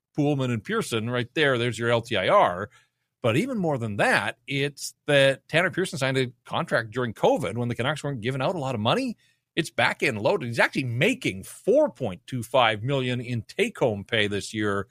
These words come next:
uh, a million more than his cap hit. So just keep that in mind as well. If it gets to the point, and we're getting way ahead of ourselves, but an expiring contract, like, what if this is an incredible redemption story? He comes back, he plays well.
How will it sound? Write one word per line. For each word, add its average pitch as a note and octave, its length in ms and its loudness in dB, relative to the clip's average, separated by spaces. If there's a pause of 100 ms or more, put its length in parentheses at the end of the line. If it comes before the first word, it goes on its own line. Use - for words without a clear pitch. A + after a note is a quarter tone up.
(400)
uh, F#2+ 200 2
a D3+ 60 0
million C3 420 0
more B2 360 2
than A2 300 0
his G#2 260 -2 (160)
cap D3+ 240 -2
hit. D#2+ 240 -8
So A#2 180 -2
just A#2 220 -8
keep - 220 -8
that A2+ 200 0
in A#2 140 -2
mind G#2 380 0 (120)
as F#2 380 -8
well. D#3+ 500 6
If A3 360 2 (360)
it D3 120 -4
gets D3+ 320 0
to C3+ 40 -8
the B2 80 0
point, A#2 380 0
and B2 140 0
we're B2 80 -4
getting G#2+ 240 -2
way G2+ 100 -2
ahead C#3 160 4
of G#3 60 0
ourselves, G2+ 560 -4
but B2 260 2 (320)
an - 80 -6
expiring G2 540 -8
contract, - 500 -6
like, B2+ 120 -2
what D#3+ 260 0
if A3+ 80 0
this C3+ 240 0
is E3+ 240 0
an A2 100 -2
incredible C#3+ 400 2
redemption C3+ 380 -2
story? B2+ 280 -2
He A2 60 -4
comes C3 220 0
back, A#2 240 -4
he A#2+ 60 -12
plays B2+ 440 -2
well. D3 560 4